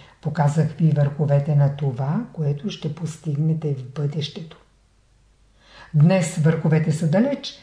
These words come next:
но в бъдеще ще се приближите към тях. Обаче големи усилия се изискват за това.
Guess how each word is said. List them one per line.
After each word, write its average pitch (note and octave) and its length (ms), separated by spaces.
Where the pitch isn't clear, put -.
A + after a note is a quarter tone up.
но C3 320
в G#3+ 140
бъдеще C#3+ 880
ще - 260
се C#3+ 240
приближите C#3+ 800
към D3 220
тях. C#3+ 300
Обаче F3 760
големи D#3 800
усилия B3+ 540
се - 160
изискват G#3+ 640
за D3+ 140
това. C3+ 300